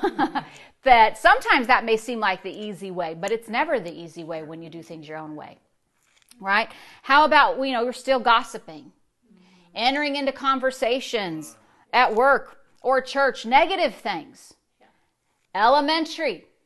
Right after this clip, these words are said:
Speaker 2: Mm-hmm.
Speaker 1: Wasn't there a, a movie that they would say, "Elementary, my dear, elementary"? That's elementary stages of Christianity. You know, you learn that when you get born again.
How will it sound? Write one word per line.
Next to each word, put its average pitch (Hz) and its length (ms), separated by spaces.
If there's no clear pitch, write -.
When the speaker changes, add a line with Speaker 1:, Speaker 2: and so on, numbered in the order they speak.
Speaker 2:
Mm-hmm. - 340
Speaker 1:
Wasn't 226 240
there 226 160
a, 180 460
a - 1300
movie 196 460
that 190 180
they 185 100
would 175 100
say, 170 140
"Elementary, 262 520
my 185 220
dear, 170 240
elementary"? 254 600
That's - 200
elementary 311 680
stages 180 800
of 196 160
Christianity. 214 880
You 214 160
know, 202 100
you 233 200
learn 302 320
that 269 180
when 233 140
you 220 80
get 208 200
born 214 240
again. 175 400